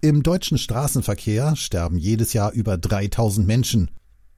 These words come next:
In deutschen Krankenhäusern werden jährlich über dreißigtausend Menschen durch multiresistente Keime getötet. Die Zahl der politisch motivierten Straftaten von rechts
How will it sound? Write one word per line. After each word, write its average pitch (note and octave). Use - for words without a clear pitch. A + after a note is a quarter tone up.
In F#2+
deutschen F2
Krankenhäusern A2
werden F3+
jährlich C#3
über G#2
dreißigtausend F#2+
Menschen G2
durch G2
multiresistente A#2+
Keime A#2+
getötet. E2
Die A#2+
Zahl C3+
der B2
politisch A2
motivierten A2+
Straftaten G2
von E2+
rechts -